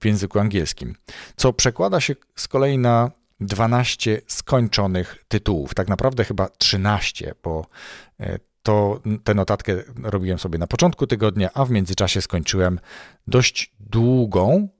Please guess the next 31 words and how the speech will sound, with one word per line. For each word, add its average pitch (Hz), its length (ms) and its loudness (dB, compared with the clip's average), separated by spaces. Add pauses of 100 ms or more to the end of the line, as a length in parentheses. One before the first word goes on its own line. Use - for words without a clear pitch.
(240)
e, 82 280 -4 (120)
książkę, 90 480 0
którą 95 280 0
mam 107 200 2
też 80 180 -4
na 85 120 -2
półce, 90 520 -4
ale 180 320 -2 (100)
czytanie 127 360 2
szło 110 160 0
mi 90 120 0
gorzej 92 300 0
niż 82 320 -4
słuchanie, - 420 -4 (140)
nawet 98 240 0
w 82 40 -6
języku 85 300 -2
angielskim. 73 360 -4
Ciekawa 101 340 0
ostatecznie. 82 600 -8 (580)
E, 90 220 -2
to - 100 -12
są 107 120 0
chyba 92 140 0
prawa, 90 380 -2 (160)
e, 87 400 -8 (260)
ludzkiej 98 360 -4
natury 101 400 0 (120)
Roberta 92 400 -4
Greena, 123 380 0 (800)
więc - 380 -4